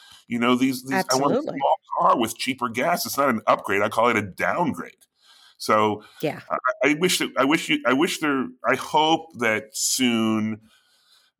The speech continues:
Speaker 1: people, other companies will take Hertz, uh, you know, follow Hertz's example, and we'll have a little bit more of an efficient system.
Speaker 2: Yeah,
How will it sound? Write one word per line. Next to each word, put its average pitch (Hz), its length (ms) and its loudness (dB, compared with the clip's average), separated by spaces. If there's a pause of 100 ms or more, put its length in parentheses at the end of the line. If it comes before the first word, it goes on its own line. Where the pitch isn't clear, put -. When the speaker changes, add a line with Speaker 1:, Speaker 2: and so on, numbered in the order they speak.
(320)
Speaker 1:
people, 123 220 0
other 117 300 4
companies 107 460 -2
will 95 100 -6
take 98 220 -6 (200)
Hertz, - 500 -2 (100)
uh, 101 40 -2
you 95 160 -2
know, 85 300 -2
follow 101 280 2
Hertz's 92 320 -2
example, 90 580 -2
and 85 120 -2
we'll 87 100 0
have 92 140 2
a 87 60 -2
little 95 260 0
bit 90 120 -2
more 85 180 0
of 82 80 -2
an 82 60 -6
efficient 76 480 -10
system. - 360 -14 (1080)
Speaker 2:
Yeah, 196 240 2